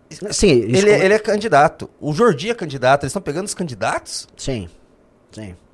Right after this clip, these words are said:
Speaker 2: Só o candidato que tá caindo? Daqui a
Speaker 1: Sim.
Speaker 2: pouco o Nicolas, o Gayer tá em, tá em primeiro lá em Goiânia. Ele vai ser também? O Nicolas tá em primeiro e vai ser também?
Speaker 1: Sim. É, tão, tão, assim, o Nicolas e o Gayer tão cotados pra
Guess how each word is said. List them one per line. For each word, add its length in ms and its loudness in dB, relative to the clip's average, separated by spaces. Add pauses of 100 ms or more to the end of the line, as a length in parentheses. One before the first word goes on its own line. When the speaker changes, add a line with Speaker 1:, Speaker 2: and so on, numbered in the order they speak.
(120)
Speaker 2:
Só 180 2
o 40 -6
candidato 520 0
que 60 -20
tá 80 -4
caindo? 380 -6
Daqui 160 -2
a 40 -2
Speaker 1:
Sim. 40 -8
Speaker 2:
pouco 220 -6
o 20 -8
Nicolas, 400 -10 (300)
o 40 -14
Gayer 320 4
tá 100 -2
em, 180 -6
tá 160 -4
em 60 -6
primeiro 400 -4
lá 140 2
em 80 -2
Goiânia. 360 0
Ele 120 -2
vai 140 -2
ser 140 -8
também? 400 -6 (360)
O 60 -10
Nicolas 320 -4
tá 80 -6
em 40 -8
primeiro 440 0
e 420 -6
vai 180 -2
ser 160 -4
também? 380 -6 (160)
Speaker 1:
Sim. 320 -10 (480)
É, 140 0
tão, 240 0
tão, 220 4
assim, 160 -2
o 200 0
Nicolas 340 -2
e 40 -4
o 60 -6
Gayer 300 -2
tão 200 -8
cotados 560 -8
pra 320 -6